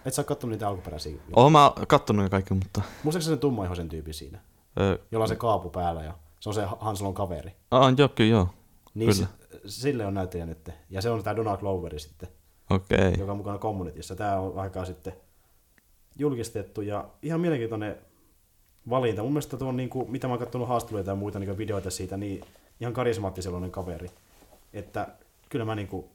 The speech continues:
Speaker 1: ostan tähän idean.
Speaker 2: Joo.
Speaker 1: Ja mä otan muutenkin sitä Han Solo-leffaa aika paljon, koska se on hyvä hahmo ja ei mua haittaa ollenkaan, vaikka Harrison Ford ei sitä esitä ollenkaan.
Speaker 2: Ai, ne ei saanut sitä. Ne on, sen pitäisi varmaan olla nuorempi aika paljon.
Speaker 1: Siis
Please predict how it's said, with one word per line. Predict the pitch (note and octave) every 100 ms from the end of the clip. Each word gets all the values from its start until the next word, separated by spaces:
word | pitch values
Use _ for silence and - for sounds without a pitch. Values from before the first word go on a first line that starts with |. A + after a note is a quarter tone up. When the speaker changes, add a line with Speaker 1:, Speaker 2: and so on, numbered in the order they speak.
| _ _ -
Speaker 1:
ostan | G2+ - F#2+
tähän | F#2 F#2
idean. | F2 D#2+ F#2 _ _ A2+
Speaker 2:
Joo. | A#2 A2 - - - _ _ _ _ _ -
Speaker 1:
Ja |
mä | A2
otan | C#3+
muutenkin | F#3 E3 A#2+
sitä | A#2
Han | A2 G#2
Solo-leffaa | G2 F#2 F2+
aika | F#2 F#2
paljon, | - F2+ F2+ F2 -
koska | - F#2+ - F#2 - - _ _ _ _ _ _ -
se | -
on | A2+
hyvä | B2 A2+
hahmo | G2+ G#2+ F#2+ F#2 F2
ja | F#2+ F#2
ei | A#2
mua | B2+ A#2
haittaa | A2 G#2 G2+
ollenkaan, | G2+ F2+
vaikka | F2+ -
Harrison | F2 G#2 F#2+
Ford | G2 F2+
ei | F2+
sitä | -
esitä | F2 F#2+ F2 E2+
ollenkaan. | F2 E2+ E2+ D#2+ D#2+ - -
Speaker 2:
Ai, | C3 C#3
ne | D3+
ei | D3
saanut | C3 G2
sitä. | - - - -
Ne | A2 A2+
on, | A#2+ - -
sen | A#2+ G#2+
pitäisi | G#2+ G2+
varmaan | G#2 G2+
olla | G2
nuorempi | G#2+ G#2 F#2+ F#2 F#2
aika | G2 -
paljon. | B2 A2+ - -
Speaker 1:
Siis | C3 B2 -